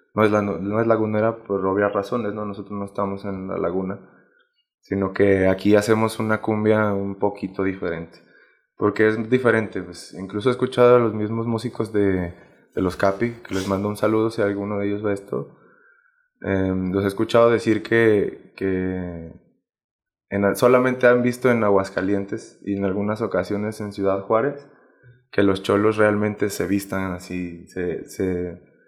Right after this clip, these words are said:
se enchulan, pues, para ir a los bailes, ¿no? Eh, es una cultura que yo también, o sea, sí sabía que existía, como todos, obviamente,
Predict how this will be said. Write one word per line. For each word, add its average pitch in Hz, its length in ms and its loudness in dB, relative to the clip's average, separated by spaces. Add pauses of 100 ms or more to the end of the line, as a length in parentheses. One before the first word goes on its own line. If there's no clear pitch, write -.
se - 140 -4
enchulan, 107 480 4
pues, 95 240 0
para 95 180 -4
ir 95 80 -2
a 98 40 2
los 98 180 -2
bailes, 85 380 -4
¿no? 95 160 -10 (880)
Eh, 95 420 2
es 92 100 -2
una 135 200 4
cultura 120 460 4
que 110 160 0
yo 104 180 2
también, 117 560 0
o 98 60 -4
sea, 98 260 0 (160)
sí - 160 -6
sabía 135 380 4
que 139 60 0
existía, 110 540 0
como 90 280 -6
todos, 95 320 0
obviamente, 95 580 -2